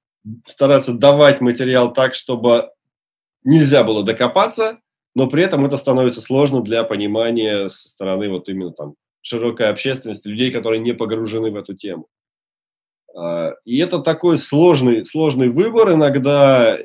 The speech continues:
и, э, не всегда я делаю его в пользу людей, которые далеки от этой темы. И, э, здесь, ну, например, в Ютубе, э, я сразу первое, что я делаю у себя, э,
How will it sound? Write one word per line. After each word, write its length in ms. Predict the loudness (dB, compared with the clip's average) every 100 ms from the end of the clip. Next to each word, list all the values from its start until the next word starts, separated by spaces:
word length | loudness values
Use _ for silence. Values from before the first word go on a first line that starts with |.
| -16
и, 520 | -18 -6 0 2 4 4
э, 400 | 0 -2 -4 -6 -12 _
не 160 | 2 4
всегда 360 | 2 4 6 6
я 60 |
делаю 360 | 4 2 2 0
его 160 | -2 -4
в 140 | -4
пользу 520 | 0 2 2 -4 -6 _ _ _ _ _ _ -2
людей, 380 | 0 4 2 2
которые 360 | -2 -6 -4
далеки 360 | 0 0 0 -2
от 120 | -4
этой 240 | -6 -8 -6
темы. 680 | -4 -2 0 2 2 0 -6 _ _
И, 380 | -4 -2 0 0
э, 340 | 0 -2 -4 -6 -12 _ _ _ _
здесь, 540 | -8 0 0 -2 -10 _ _ _ _ _ _ _ -6
ну, 220 | 0 2
например, 460 | 4 4 4 4 -2 -6
в 60 | 0 2
Ютубе, 580 | 2 0 -2 -4 2 4
э, 220 | 6 4 -2 -10 -14 -18
я 440 | -6 0 2 2 0 _ _
сразу 400 | -2 2 4 2
первое, 320 | 2 4 4
что 180 | 0 0
я 120 | 0
делаю 460 | 0 2 2 0 -4
у 40 | -10
себя, 540 | -12 -4 0 0 -2 _ _ _ _ _ _
э, 120 | -20